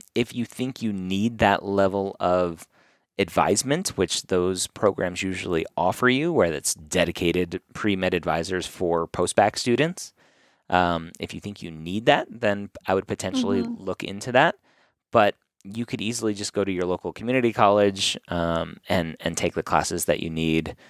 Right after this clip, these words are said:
Speaker 1: um, potentially repeating some classes. A-, at, at some point, you're gonna run out of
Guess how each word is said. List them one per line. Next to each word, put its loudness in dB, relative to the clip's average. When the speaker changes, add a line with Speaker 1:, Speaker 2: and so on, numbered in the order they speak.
Speaker 1:
um, -2
potentially 0
repeating 0
some -2
classes. 0
A-, -8
at, -4
at 0
some 4
point, 0
you're 0
gonna 2
run 4
out 2
of 0